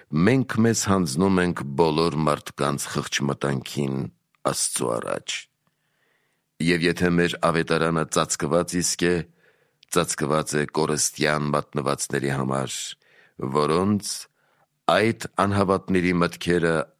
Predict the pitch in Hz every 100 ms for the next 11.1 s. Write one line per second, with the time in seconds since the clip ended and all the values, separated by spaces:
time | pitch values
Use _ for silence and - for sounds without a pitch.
0 | 85 90 - 78 - 76 76 73 71 -
1 | - 71 67 67 - 65 67 - - 64
2 | 62 - - - - - 71 71 73 67
3 | 73 71 64 - 69 71 76 95 92 85
4 | 87 87 - - - 101 113 113 - 110
5 | 82 - 65 - 71 67 - 67 65 64
6 | 67 65 65 67 - - - 64 57 58
7 | 60 - - 50 - _ _ _ _ _
8 | _ - 73 73 - - 65 - - 87
9 | 107 104 - - - _ 57 82 90 -
10 | - _ _ 90 90 - 104 101 85 69